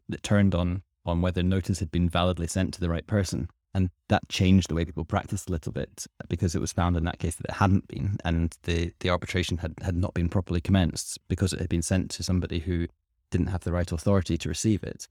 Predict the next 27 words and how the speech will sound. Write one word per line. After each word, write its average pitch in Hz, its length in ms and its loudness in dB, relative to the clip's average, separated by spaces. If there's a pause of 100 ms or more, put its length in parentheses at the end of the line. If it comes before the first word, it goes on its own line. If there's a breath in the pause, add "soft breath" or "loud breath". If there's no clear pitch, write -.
And 104 120 6
that - 140 2
changed 107 360 6
practice - 560 -2
a - 60 0
little 101 220 4
bit, 92 160 -4
I 95 80 -2
would 95 100 -4
say. - 400 -6
People 95 240 2
just 82 160 -4
being 90 160 4
very 87 180 4
careful 85 360 0
to - 100 -4
make 87 160 -2
sure 90 160 2
that 90 120 0
the 85 80 2
arbitration 85 460 0
notice 87 240 -2
was 90 120 -2
sent 90 240 0
to - 80 -6
somebody 90 400 2
who, 85 300 2